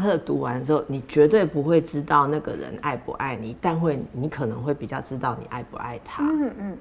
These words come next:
Speaker 2: 嗯。
Speaker 1: 有些书读起来是有这样的作用，但是有些东西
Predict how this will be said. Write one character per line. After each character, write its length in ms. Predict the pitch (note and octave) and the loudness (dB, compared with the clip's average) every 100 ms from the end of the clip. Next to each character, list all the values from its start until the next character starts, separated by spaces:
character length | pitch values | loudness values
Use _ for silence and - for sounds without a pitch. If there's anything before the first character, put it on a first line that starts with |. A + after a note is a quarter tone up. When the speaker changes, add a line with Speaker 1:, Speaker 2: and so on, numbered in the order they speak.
| F3 | -12
Speaker 2:
嗯。 140 | F3 - - | -14 -16 2
Speaker 1:
有 160 | G3+ D#3+ | 4 6
些 260 | D#3 A#3+ | 6 6
书 220 | B3 G3 F#3+ | 6 2 0
读 180 | D3 | 0
起 140 | C#3 - | -2 -4
来 160 | - - | -8 -2
是 140 | D#3+ | 0
有 80 | - | 0
这 120 | C#3+ | 0
样 100 | B2 | -2
的 80 | - | -4
作 320 | - C#3 G2 | -2 0 0
用， 200 | F#2+ G2 - - - - - - | -2 -4 -6 -16 -20 -20 -20 2
但 160 | F4 F4 | 4 6
是 120 | E4+ | 6
有 140 | D3+ | 4
些 200 | A#2+ G3 | 2 0
东 240 | G3+ F3 F#3 | 2 0 0
西 500 | - E3 E3 F3 | 0 2 4 2